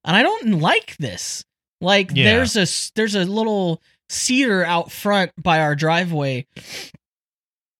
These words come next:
Speaker 1: And
Speaker 2: Oh,
Speaker 1: someone,
Speaker 2: that's
Speaker 1: I
Speaker 2: improper use of cedar for sure.
Speaker 1: Yeah. <laughs> As, as I was leaving this morning to get gas, I saw this thing, this white thing flittering like a post-,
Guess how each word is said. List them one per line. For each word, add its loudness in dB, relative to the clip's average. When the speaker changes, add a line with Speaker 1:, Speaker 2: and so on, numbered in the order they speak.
Speaker 1:
And 2
Speaker 2:
Oh, 2
Speaker 1:
someone, 4
Speaker 2:
that's 2
Speaker 1:
I 4
Speaker 2:
improper 2
use -2
of -6
cedar -2
for -8
sure. -8
Speaker 1:
Yeah. 2
<laughs> -10
As, 0
as 4
I 4
was -2
leaving 0
this -2
morning 0
to -2
get -2
gas, 0
I -2
saw -2
this -2
thing, 0
this 0
white 2
thing 2
flittering 0
like -2
a -2
post-, -2